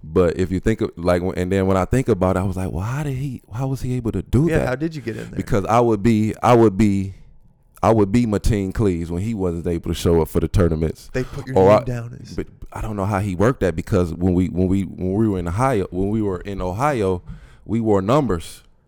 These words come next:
Speaker 1: So we didn't have names. We wore numbers. So I was, like, number four eighty-nine. Like,
Speaker 2: No.
Speaker 1: you, you know, you know what I'm saying? So I
Speaker 2: And
Speaker 1: think
Speaker 2: they didn't have any names on the jersey.
Speaker 1: didn't have names on the jersey. So I think that played a big part of it. But, and then,
Speaker 2: Dude.
Speaker 1: like, I went to high school, right? And I,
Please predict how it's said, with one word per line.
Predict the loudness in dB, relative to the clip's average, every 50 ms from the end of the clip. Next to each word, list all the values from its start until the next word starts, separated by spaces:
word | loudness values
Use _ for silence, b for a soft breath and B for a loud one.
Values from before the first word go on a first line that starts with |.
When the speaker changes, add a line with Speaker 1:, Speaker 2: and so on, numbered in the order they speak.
| _ _ _
Speaker 1:
So | -8 0 2
we | 2 4
didn't | 4 6
have | 6 6 6 6
names. | 6 4 4 4 2 0 -2 -2
We | 0 2
wore | 4 6 4 4
numbers. | 4 2 2 2 0 -2 -4
So | -2 0 2
I | 2 4
was, | 4 2
like, | 2 0 0
number | 0 0 2 2 2 2
four | 0 2 4 4 6 6 6
eighty-nine. | 4 2 0 0 0 2 2 2 2 0 -2 -4 b b b b b b b b b b b b b 0
Like, | 4 4 6 6 4
Speaker 2:
No. | 2 0 -2 -2 -2
Speaker 1:
you, | -2 0 0
you | 2 4 4
know, | 6 4
you | 4 4 2 4
know | 4
what | 4
I'm | 2
saying? | 2 2 0 0 0
So | 2 2 2 4
I | 4 2
Speaker 2:
And | 2
Speaker 1:
think | 2 2
Speaker 2:
they | 2
didn't | 2 2
have | 0 0
any | 0 -2 -2
names | -2 -2 -2 -2 -2
on | -4
the | -4 -4
jersey. | -4 -4 -4 -2 0 0
Speaker 1:
didn't | 2 2
have | 2 2 4
names | 4 2 2 2 2 2
on | 2
the | 2
jersey. | 2 4 4 4 4 2 0 -2
So | -2 0 2 2
I | 4 2 2
think | 0 -2 -4 -4 -4 -2 0
that | 2 2 2 2
played | 2 2 2 4 4
a | 2
big | 2 2 0 0 2
part | 2 4 4 4 4
of | 2 0 -2
it. | -6 -6 -4
But, | -4 -4 -4 -6 B B B B B B B B B B B B B B B
and | -4 -2 0
then, | 0 2 2 0 -2 -4 -8
Speaker 2:
Dude. | -8 -4 -2
Speaker 1:
like, | 0 0 -2 -2 0
I | 2 2
went | 4 4 4 4 4
to | 4
high | 6 6 6 6
school, | 4 2 2 2 4 4 6 6
right? | 6 6 4 4 2
And | 0 -2
I, | -2 -2